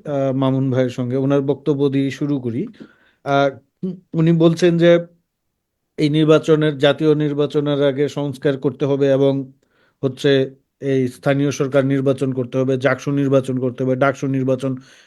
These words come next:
করতে হবে। তো ঠিক আছে, সেটা তো ভালো। আপনি যে ডাকসু, জাকসু নির্বাচন করবেন, ঢাকা বিশ্ববিদ্যালয়, জাহাঙ্গীরনগর বিশ্ববিদ্যালয়ের সিন্ডিকেট এখনো আওয়ামী লীগের সিন্ডিকেট। সেই আওয়ামী লীগের যে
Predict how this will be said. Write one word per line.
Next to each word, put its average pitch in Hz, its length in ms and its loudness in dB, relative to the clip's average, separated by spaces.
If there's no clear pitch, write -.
করতে 135 240 0
হবে। 120 260 4
তো 151 60 -2
ঠিক 170 240 4
আছে, 180 320 4
সেটা 170 260 2
তো 156 120 2
ভালো। 143 440 2
আপনি 151 260 -4
যে 170 140 4
ডাকসু, 156 460 2
জাকসু 165 360 2
নির্বাচন 170 560 0
করবেন, 170 400 2
ঢাকা 147 240 4
বিশ্ববিদ্যালয়, 170 800 2
জাহাঙ্গীরনগর 165 580 0
বিশ্ববিদ্যালয়ের 160 640 0
সিন্ডিকেট 165 560 2
এখনো 160 240 2
আওয়ামী 160 360 2
লীগের 160 240 2
সিন্ডিকেট। 135 580 -8
সেই 165 200 4
আওয়ামী 165 320 6
লীগের 175 400 6
যে 180 220 8